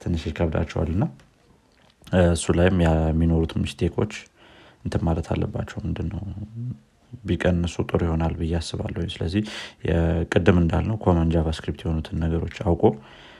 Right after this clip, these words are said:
ወደ ፍሬምወርኮች፣ ወደ ላይብረሪዎች መሄዱ በጣም፣ እ፣ አሪፍ ይሆናል ማለት ነው።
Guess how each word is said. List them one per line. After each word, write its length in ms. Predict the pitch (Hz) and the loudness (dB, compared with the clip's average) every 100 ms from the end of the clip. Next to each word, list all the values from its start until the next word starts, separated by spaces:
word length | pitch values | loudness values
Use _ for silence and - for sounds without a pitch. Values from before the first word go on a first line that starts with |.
| _ - | _ -2
ወደ 200 | - 87 85 82 80 | 0 2 2 2 0
ፍሬምወርኮች፣ 640 | 80 - 85 82 80 - 107 | -2 0 2 2 2 0 0
ወደ 140 | - 87 | 2 2
ላይብረሪዎች 520 | 85 82 80 82 - | 4 2 2 -2 -4
መሄዱ 260 | 85 80 - - - _ _ _ _ | -4 -2 -2 -4 -10 _ _ _ _
በጣም፣ 320 | - - 87 87 | -8 -4 -4 -4
እ፣ 120 | 90 87 - - | -4 -6 -8 -4
አሪፍ 280 | 85 82 78 | 0 0 -2
ይሆናል 400 | 85 82 82 80 | -2 0 0 0
ማለት 320 | 82 82 82 | -2 -4 -4
ነው። 140 | 87 | -8